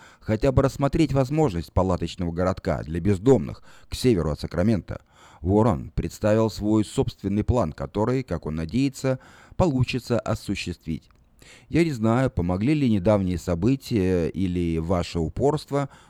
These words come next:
но я открыт для рассмотрения этого вопроса», сказал сегодня на заседании Совета мэр города Стейнберг.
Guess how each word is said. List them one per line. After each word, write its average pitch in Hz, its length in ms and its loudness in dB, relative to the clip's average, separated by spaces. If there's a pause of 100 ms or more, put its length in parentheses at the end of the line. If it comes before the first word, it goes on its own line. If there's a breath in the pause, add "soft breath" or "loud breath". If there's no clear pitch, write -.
но 92 120 -4
я 101 200 2
открыт 107 400 -4
для 110 160 2
рассмотрения 110 680 0
этого 85 240 -2
вопроса», 85 500 -2 (240 soft breath)
сказал 90 360 -2
сегодня 113 460 2
на 87 140 -2
заседании 107 840 -2
Совета 110 640 -2 (160 loud breath)
мэр 92 420 -2
города 110 560 0
Стейнберг. 78 720 -4